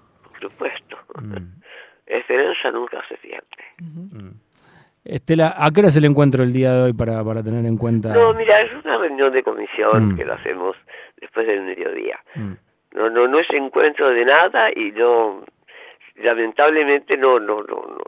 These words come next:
Speaker 1: no vamos a hablar con la prensa.
Speaker 2: Mm.
Speaker 1: Yo estoy hablando ahora porque ustedes los, son personas muy queridas y las necesitamos tanto.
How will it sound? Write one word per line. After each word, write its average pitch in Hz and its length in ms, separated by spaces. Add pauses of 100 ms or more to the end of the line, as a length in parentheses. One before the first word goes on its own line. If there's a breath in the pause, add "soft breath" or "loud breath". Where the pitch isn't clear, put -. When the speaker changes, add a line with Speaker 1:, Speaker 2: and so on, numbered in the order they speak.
(360)
Speaker 1:
no 117 120
vamos 151 320
a 117 40
hablar 107 260
con 58 200
la - 100
prensa. - 600 (140)
Speaker 2:
Mm. 101 200 (460)
Speaker 1:
Yo 107 160
estoy 123 240
hablando 117 380
ahora 113 240
porque - 240
ustedes - 320
los, - 140 (1000 loud breath)
son 113 160
personas 120 500 (280)
muy 151 180
queridas 143 480 (200)
y 110 80
las - 160
necesitamos - 680 (100)
tanto. - 460